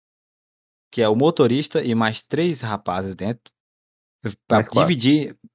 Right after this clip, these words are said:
Speaker 1: mais, mais quatro, pra dividir a passagem, que senão a gente não ia. Não tem como. A gasolina aqui onde a gente mora tá oito e uns quebrado.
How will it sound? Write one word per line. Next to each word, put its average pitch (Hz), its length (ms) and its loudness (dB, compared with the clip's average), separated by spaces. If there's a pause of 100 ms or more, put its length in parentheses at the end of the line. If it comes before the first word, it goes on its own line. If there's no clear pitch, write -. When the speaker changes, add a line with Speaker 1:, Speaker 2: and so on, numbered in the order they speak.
(360)
Speaker 1:
mais, 127 200 -4 (320)
mais 107 200 -2
quatro, 107 360 -2
pra 104 120 -2
dividir 131 680 -2 (240)
a 104 160 -10
passagem, 101 560 -4
que 107 160 -10
senão 104 160 -8
a 104 60 -2
gente 104 180 -4
não 151 180 2
ia. 127 240 2 (520)
Não 117 360 2
tem 208 120 0
como. 117 220 -4 (220)
A 117 140 0
gasolina 120 440 0
aqui 117 300 -2
onde 107 100 0
a - 20 -2
gente 107 160 -4
mora 95 240 -6
tá 90 260 -10 (300)
oito 214 380 2
e 151 300 -2
uns 120 240 0
quebrado. 104 440 -4